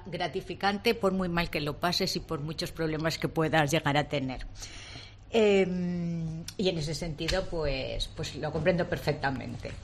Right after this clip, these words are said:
Eh, hemos estado hablando antes de, de que su mega consejería es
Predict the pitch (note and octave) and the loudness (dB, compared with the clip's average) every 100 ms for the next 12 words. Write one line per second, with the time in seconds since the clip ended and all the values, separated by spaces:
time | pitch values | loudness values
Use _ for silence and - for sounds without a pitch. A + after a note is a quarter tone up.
0 | - - - - - - - A3 G#3 G#3 | -10 -12 -12 -12 -12 -12 0 4 6 8
1 | G#3 G3+ G3 G3 G3+ A3+ B3 A3 B3+ A#3 | 6 6 2 0 4 6 6 6 8 10
2 | G3+ G#3 G#3 G3 F#3 G3 - D#3+ D#3 D#3+ | 10 8 6 4 2 0 0 -2 -2 -2
3 | D3 C3+ C3 A#2+ C3 D3+ C#3+ C3+ D3 D3 | -4 -4 -6 -8 -10 -8 -8 -8 -8 -8
4 | - - D#3 D3 D3 C#3+ E3 F3+ F#3 D#3+ | -8 -8 -4 -2 -2 -2 0 2 2 2
5 | E3 D3+ E3+ D#3+ - D#3 - D#3 D3+ E3 | 0 0 0 0 0 0 0 -2 0 2
6 | D3+ D3 - - - C#3 C#3 C#3 C#3 C#3 | 2 0 -4 -12 0 2 4 4 4 2
7 | - - | 0 -2